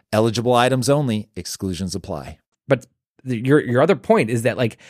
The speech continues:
Speaker 2: the point is that, for example, Black Americans are one generation away from Jim Crow. Uh, they're five generations away from slavery,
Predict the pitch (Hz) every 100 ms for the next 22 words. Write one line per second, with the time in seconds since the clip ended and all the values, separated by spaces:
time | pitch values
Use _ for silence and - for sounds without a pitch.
0 | - _ _ _ 123 180 185 139 107 110
1 | 92 - - 127 110 156 - 73 123 -
2 | _ _ _ _ _ _ _ _ _ _
3 | _ _ _ _ _ - 139 151 139 131
4 | 120 110 107 113 117 123 123 110 113 104
5 | 95 87 - 85 65 107 - 107 80 69
6 | - 110 95 73 - - - 151 _ _
7 | _ _ _ _ _ _ _ 117 101 95
8 | 98 - _ _ 123 117 104 104 - -
9 | _ _ _ _ _ _ - 135 131 113
10 | 98 95 98 104 98 90 85 98 64 -
11 | - _ - 113 101 76 64 117